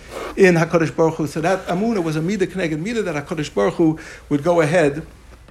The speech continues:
and wait for her. And when Basia, as you know, stretched out her hand, right, she made the effort,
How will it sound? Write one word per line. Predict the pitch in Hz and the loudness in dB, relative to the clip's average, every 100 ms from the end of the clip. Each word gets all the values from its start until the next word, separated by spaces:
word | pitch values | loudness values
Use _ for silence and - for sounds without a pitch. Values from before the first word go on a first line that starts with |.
| - - - | -20 -16 -2
and | 143 | 2
wait | 151 156 | 2 2
for | - 127 | -2 -4
her. | 117 - - - - - - - - - | -4 -8 -16 -20 -20 -20 -20 -20 -18 -4
And | 139 135 143 - 143 - | 2 2 0 -8 -10 -4
when | 131 | 2
Basia, | 175 165 - | 4 4 2
as | 143 135 | 2 2
you | |
know, | 156 175 135 | 2 4 2
stretched | - 127 - | 0 -4 -2
out | 127 | -2
her | 139 | 0
hand, | 220 247 202 | 2 2 2
right, | 165 180 | 0 -2
she | - | -2
made | 151 139 | -2 0
the | 156 | 2
effort, | 190 - 160 - | 2 2 -2 -2